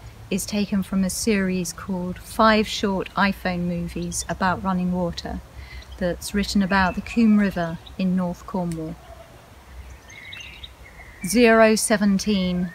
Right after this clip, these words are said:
Darkpool Cove head-on collision. River escapes from the ducking pool, down over the decline of beach pebbles. A landscape all stones.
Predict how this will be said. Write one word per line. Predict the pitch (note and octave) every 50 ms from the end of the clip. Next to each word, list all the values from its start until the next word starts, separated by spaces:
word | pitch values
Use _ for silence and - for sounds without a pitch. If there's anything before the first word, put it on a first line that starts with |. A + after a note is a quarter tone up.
| - - - - - - - - - - - - - - -
Darkpool | B3 B3 B3 A#3+ - - - C4 B3 B3 A3
Cove | - A3 A#3 B3+ A#3 A3+ A3+ A3+ A3+ -
head-on | - A3+ A#3+ G#3 G#3 G#3 G#3 G3+
collision. | - - G#3+ G3 F#3+ F#3 - - F#3+ F#3+ F#3+ F#3+ F#3 - - - - - - - - - - - - -
River | F#3 A3+ B3+ B3 - B3+ - -
escapes | A#3 - - - - - C4 B3 G#3 D#3 - - - - - - -
from | - - - - A3 G#3 G3+
the | G#3+
ducking | G3 - A3 A3 - - - G3+ G3 F#3
pool, | - - G3 F#3 F#3 F3+ F3 F3 - - - - - - -
down | - A3+ A3 A#3 A#3 A#3 A#3+ B3 B3 - -
over | G#3 A3+ A3 G#3+ F#3+
the | F#3+ A3
decline | G#3 G#3+ A3 - - - A#3 G#3+ G#3 G3 F#3+ F#3+ F#3
of | F3 F3 - -
beach | - G#3+ - - - - -
pebbles. | - F#3+ F#3 - F3 F3 E3+ E3 E3+ - - - - - - - - - - - - - -
A | G3+
landscape | G3+ G3 G3 G3 G3 G3 F#3+ - - - G3 F3+ F3 E3 - - - -
all | - G#3 G3+ G3
stones. | F#3 - - - G3 F#3 F#3 F3+ F3 F3 F3 E3+ E3+ E3+ - - -